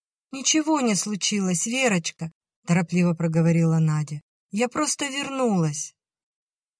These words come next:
Вид у неё, стоящей на крыльце, был такой жалостный, что дрогнуло даже Верино сердце.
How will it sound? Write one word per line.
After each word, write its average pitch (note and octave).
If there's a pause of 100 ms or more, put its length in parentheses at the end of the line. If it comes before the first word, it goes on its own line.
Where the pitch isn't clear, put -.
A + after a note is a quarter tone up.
(140)
Вид G3
у F#3+
неё, D#3
стоящей F3
на E3
крыльце, E3+ (420)
был G3
такой G#3
жалостный, F#3 (360)
что -
дрогнуло G3
даже G#3
Верино G3
сердце. E3